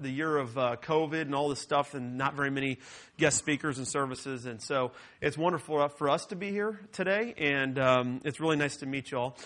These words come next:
Uh, before I start, I did, I did, uh, share some of the, uh, introductions and all in Sunday school, but for those that weren't there, um, in the fourth row here on the right is my, on my right, your left, uh, my wife Kim, and I have three kids, Kendall, Hadley, and Cannon, and they're s-,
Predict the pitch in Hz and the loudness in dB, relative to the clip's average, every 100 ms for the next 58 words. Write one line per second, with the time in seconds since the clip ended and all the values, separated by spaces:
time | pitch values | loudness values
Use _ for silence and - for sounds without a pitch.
0 | - - 151 151 139 - 220 202 - 160 | -18 -4 2 2 2 2 4 4 6 6
1 | 147 196 156 - 151 139 190 165 156 135 | 8 4 4 0 2 6 6 6 4 4
2 | - 165 156 - 175 160 156 123 143 131 | 6 6 6 2 2 4 2 2 6 8
3 | 127 127 - 131 123 156 147 143 151 165 | 8 4 2 2 2 -2 -2 0 0 0
4 | 143 147 143 131 - 151 156 147 - 170 | -4 -2 -2 -2 -2 -2 -2 -4 -4 -2
5 | 190 139 - 143 151 135 - - - 147 | -2 -4 -6 -2 -2 -2 -10 -20 -8 -2
6 | 143 156 135 - 147 147 151 - 131 127 | 0 0 0 2 4 4 2 2 2 2
7 | 123 123 - 143 127 - 180 165 170 175 | 0 -4 -6 -4 -4 -2 -2 0 2 2
8 | 160 170 156 143 139 147 156 - - 135 | 2 0 0 -2 -2 -2 -2 -4 -6 -6
9 | 131 135 127 127 135 131 147 117 117 - | -4 -2 0 -2 -2 -2 -2 -2 -4 -8
10 | - 127 120 123 - - - _ 139 135 | -10 -6 -6 -8 -16 -20 -20 _ -2 0
11 | 131 139 151 151 - 175 170 175 196 190 | 2 2 2 2 0 -2 0 0 -4 -6
12 | 151 139 135 131 139 127 - 170 160 175 | -4 -2 -2 -2 -2 -4 -4 -6 -4 -4
13 | 185 - 156 156 151 156 151 127 - 156 | -6 -6 -4 -2 -2 -2 -2 -6 -4 -4
14 | 185 170 131 139 - | -4 -6 -4 -6 -8